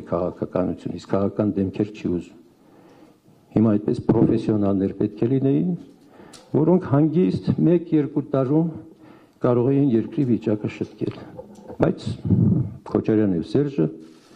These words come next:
մերժեցին այս առաջարկը։ Հիմա սա չեղավ, ի՞նչ է լինելու։ Ճակատամարտ, դեռ չեմ ասում քաղաքացիական պատերազմ, առայժմ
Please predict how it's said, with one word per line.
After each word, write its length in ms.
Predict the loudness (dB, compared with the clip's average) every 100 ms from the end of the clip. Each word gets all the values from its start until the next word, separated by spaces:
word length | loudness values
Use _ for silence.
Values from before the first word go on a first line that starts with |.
| -2
մերժեցին 540 | 2 2 2 0 -4 -6
այս 140 | -6 -4
առաջարկը։ 580 | -4 -4 -6 -8 -6 -12 -12 -2
Հիմա 160 | 0 2 0
սա 80 | -4
չեղավ, 400 | -2 0 0 0
ի՞նչ 160 | 0 0
է 120 | 0
լինելու։ 400 | 0 0 -2 -4 -10 -14 -20 -20 -20 _ _ _ -4
Ճակատամարտ, 680 | -2 0 0 0 0 -2 -6 -18 -20 _ _ -20 -20 _ -20 _ _
դեռ 140 | -2 0
չեմ 200 | 2 2
ասում 220 | 0 -6 -4
քաղաքացիական 720 | -4 -4 -8 -8 -8 -8 -8
պատերազմ, 480 | -8 -6 -6 -10 -18 -20 -20 -20 -20 _ 0
առայժմ 400 | 2 2 4 2